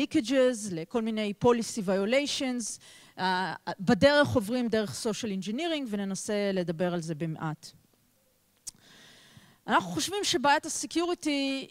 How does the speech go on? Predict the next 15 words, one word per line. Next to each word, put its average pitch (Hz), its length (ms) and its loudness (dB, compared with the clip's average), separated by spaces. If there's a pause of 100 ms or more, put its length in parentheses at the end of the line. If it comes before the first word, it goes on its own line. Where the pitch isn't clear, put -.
היא 233 280 -2
מורכבת 247 580 0
משניים, 226 720 -2 (120)
ואי 220 420 -4
אפשר 339 220 -2
לבודד 220 420 0
אותה 214 180 -2
רק 190 260 -2
לאחד 185 420 -2
מהם. 165 140 -6
זאת - 100 -14
אומרת, 202 120 -4
מאוד 320 160 0
היינו 349 180 -4
שמחים 269 600 -4